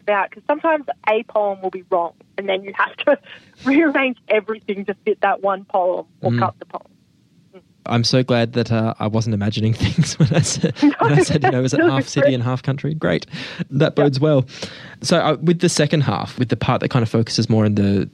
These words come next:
Speaker 2: the environment and, and being out in nature, I was really interested in that kind of coastal shack setting. And I thought it was in Cervantes,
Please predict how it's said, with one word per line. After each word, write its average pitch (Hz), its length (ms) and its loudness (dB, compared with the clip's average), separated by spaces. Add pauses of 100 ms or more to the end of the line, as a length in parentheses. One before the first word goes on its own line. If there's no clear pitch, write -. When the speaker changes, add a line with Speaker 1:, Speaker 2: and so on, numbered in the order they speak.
(160)
Speaker 2:
the 113 80 4
environment 101 520 2
and, 98 440 0
and 104 120 2
being 104 200 2
out 98 200 -2
in 107 140 2
nature, 85 400 -2 (400)
I 117 100 2
was 123 140 2
really 151 160 4
interested 135 300 2
in 110 80 6
that 104 160 0
kind 110 200 2
of 107 60 0
coastal 107 440 0
shack - 360 -4
setting. 101 480 0 (140)
And 113 140 2
I 127 100 4
thought 139 160 2
it 120 60 0
was 170 180 2
in 202 80 4
Cervantes, - 540 -4